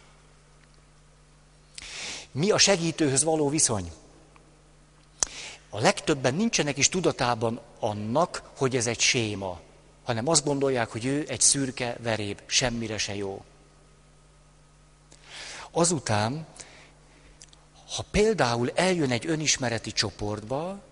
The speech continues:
és egészen ártalmatlan visszajelzéseket kap, már attól lehet, hogy el fog menekülni.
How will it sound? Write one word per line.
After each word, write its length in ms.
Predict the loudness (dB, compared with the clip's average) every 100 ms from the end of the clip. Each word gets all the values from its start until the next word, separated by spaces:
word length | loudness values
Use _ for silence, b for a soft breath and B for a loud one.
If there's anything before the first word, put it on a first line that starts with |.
| -20 -20 -20 -20 -20 -20 -20 -20 -20 -20 _ -20 -20 -20 -20 B B
és 140 | -2 0
egészen 600 | 4 4 4 6 6 4 0
ártalmatlan 1080 | 2 2 2 2 2 4 2 -2 0 -2
visszajelzéseket 1400 | 0 4 6 6 4 0 0 0 0 0 0 0 -4 -6
kap, 480 | -4 -4 -4 -6 -16 -18 -20 -20 B B B B B B B
már 260 | 0 2 4
attól 520 | 6 4 4 -2 0 2
lehet, 360 | 2 0 -2
hogy 140 | -2 -2
el 180 | -2
fog 200 | -2 -4
menekülni. 840 | -4 -4 -4 -8 -8 -8 -10 -12